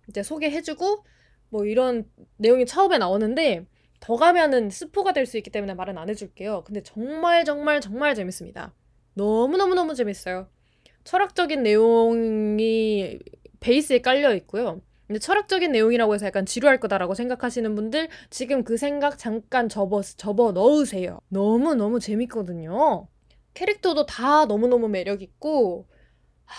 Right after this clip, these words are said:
진짜, 음, 저는 시즌 포까지 너무 완벽하게 잘 달린 드라마라고 생각을 하고 있습니다. 물론 중간에 약간,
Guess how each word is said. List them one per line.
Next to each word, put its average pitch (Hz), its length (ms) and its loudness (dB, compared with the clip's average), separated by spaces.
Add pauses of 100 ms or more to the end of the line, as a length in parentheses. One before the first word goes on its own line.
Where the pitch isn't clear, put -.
(340)
진짜, 262 400 -8 (580)
음, 240 280 -4 (480)
저는 294 260 0
시즌 349 360 -2
포까지 262 720 -2
너무 240 680 0
완벽하게 262 480 -2
잘 220 220 -4
달린 226 720 -2 (180)
드라마라고 196 800 -4 (280)
생각을 269 360 -2
하고 254 140 0
있습니다. - 400 -14 (360)
물론 262 220 2
중간에 285 480 0
약간, 311 480 -2